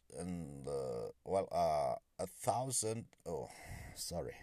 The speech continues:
Uh, I need to get to thirteen hundred dollars threshold in terms of revenue, which I hadn't. Uh, I think it was in October. It wa-,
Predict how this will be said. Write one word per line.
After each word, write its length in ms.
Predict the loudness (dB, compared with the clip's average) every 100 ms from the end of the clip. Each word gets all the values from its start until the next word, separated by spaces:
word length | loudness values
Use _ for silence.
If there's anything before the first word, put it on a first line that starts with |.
| -18 -20 -16 -14 -14 -16 -16 -16 -18 -2
Uh, 420 | 4 6 6 6 4
I 140 | 2 4
need 200 | 4 2
to 80 | 2
get 360 | 4 4 4
to 220 | 0 0 -2
thirteen 540 | 0 4 4 4 2
hundred 580 | 4 4 4 4 2 4
dollars 600 | 6 8 6 6 6 4 0 -20 _ _ _ 0
threshold 640 | 4 6 8 6 6 2 -4
in 120 | -2
terms 300 | 2 2 2
of 100 | 0 2
revenue, 380 | 0 2 0 -4 -10
which 300 | -6 -4 -2
I 40 | -2
hadn't. 540 | 0 0 0 -2 -6 -8 -20 -20 -20 -6
Uh, 200 | -2 0
I 80 | 0
think 260 | -2 -6
it 80 | -6
was 180 | -2 -2
in 100 | -2
October. 380 | -4 -2 0 0
It 100 | 0
wa-, 120 | -4